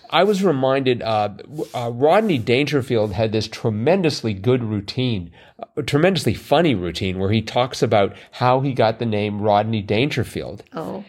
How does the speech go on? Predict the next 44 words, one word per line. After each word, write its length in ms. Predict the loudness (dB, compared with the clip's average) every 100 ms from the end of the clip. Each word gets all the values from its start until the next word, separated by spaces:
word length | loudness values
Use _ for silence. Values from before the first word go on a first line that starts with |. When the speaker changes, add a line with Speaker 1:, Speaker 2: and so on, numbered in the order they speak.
| -20 -8
Speaker 1:
And, 440 | -2 0 0 -2 -6
and 400 | -4 -4 -4 -8
there's 260 | -2 2 2
a 40 |
line 320 | 4 4 4
in 120 | 2
there, 300 | 4 2 0 -6 -6
uh, 100 | -4
"Didn't 280 | 0 0 0
Shakespeare 460 | 2 0 0 -2
say, 240 | 0 2 4
'What's 260 | 2 2
in 100 | 0 0
a 40 |
name?'" 380 | 2 4 2 0
It 120 | 0
says, 260 | 0 -2 -6 -6 0
"I 80 |
don't 160 | 2 2
care 140 | 2
about 180 | 2 2
your 120 | -2
friends." 500 | 0 0 0 -2 -10 -16 -18 -4
And, 280 | 0 0 0
<laughs> 40 |
and 220 | -2 -2
it, 220 | 0 0 2
very 280 | 2 4 2
funny. 320 | 0 0 0
Listeners, 460 | 0 0 0 -2
if 100 | 0
you 60 | 2
get 140 | 2
a 20 | 2
chance, 400 | 2 0 0 -2
you 60 |
should 160 | -2 0
look 200 | 0 0
it 120 | 0
up 160 | -2 -4
and 160 | -4
listen 260 | -4 -2 -4
to 160 | -2
it. 160 | -2